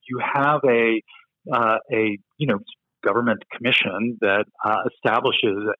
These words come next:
a, uh, an explanation for how things happen and the sort of failures that occurred that allowed it to happen. Uh, and, you know, parts of it seem understandable. You know, Oswald clearly was found with a rifle,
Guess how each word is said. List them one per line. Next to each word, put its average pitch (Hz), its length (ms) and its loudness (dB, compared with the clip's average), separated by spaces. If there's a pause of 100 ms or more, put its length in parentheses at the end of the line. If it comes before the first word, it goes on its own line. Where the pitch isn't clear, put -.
a, 107 320 0 (460)
uh, 107 300 2
an 127 80 2
explanation 127 640 0 (180)
for 110 180 2
how 107 280 0
things 104 180 -18
happen 92 240 -10
and 92 100 -14
the 104 140 -8
sort 107 100 -2
of 101 60 -2 (100)
failures 117 520 2
that - 100 -16
occurred 107 360 -4
that 92 120 -14
allowed 95 220 0
it 95 80 -16
to - 200 -6
happen. 101 440 -4 (440)
Uh, 135 160 2 (460)
and, 170 260 2 (600)
you 240 100 4
know, 185 120 4 (220)
parts 190 300 0
of 170 100 2
it 165 120 2 (200)
seem 151 520 2 (140)
understandable. 123 880 -2 (100)
You 117 80 0
know, 110 120 4
Oswald 110 500 2 (200)
clearly 113 280 0
was 101 240 -8
found 104 140 -2
with 95 100 -4
a 90 40 -4
rifle, 139 680 -2